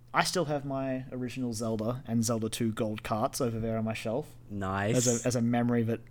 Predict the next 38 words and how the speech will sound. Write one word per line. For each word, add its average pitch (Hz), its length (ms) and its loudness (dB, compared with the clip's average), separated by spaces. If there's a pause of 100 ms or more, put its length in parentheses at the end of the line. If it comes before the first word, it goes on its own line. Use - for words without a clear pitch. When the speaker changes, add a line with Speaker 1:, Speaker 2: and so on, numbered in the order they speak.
(140)
Speaker 1:
that 117 240 0
was 117 140 -2
where 120 160 0
it 110 60 0
all 113 120 0
started. 120 440 2 (1080)
Again, 170 280 8
Nintendo 147 720 6 (320)
owns 127 380 4
my 107 340 2 (340)
wallet 113 300 4 (100)
and 107 340 2
my 110 140 0
heart 107 360 2 (180)
and 104 160 2
my 107 160 2
gaming 113 340 4
memories, 120 420 6
Speaker 2:
<laughs> - 140 4
Speaker 1:
so 120 260 6 (160)
Zelda 185 260 6
has - 260 0
to 143 80 0
be 113 160 0
up 127 180 2
there. 110 280 0 (840)
Ocarina 180 400 4
of 127 100 0
Time 127 540 2 (640)
took - 300 8 (560)
two 160 160 6
D 143 140 6
Zelda 120 480 4 (300)
and 107 240 -4
made 113 160 -2
it 110 80 -6
three 135 260 4
D, 104 300 -2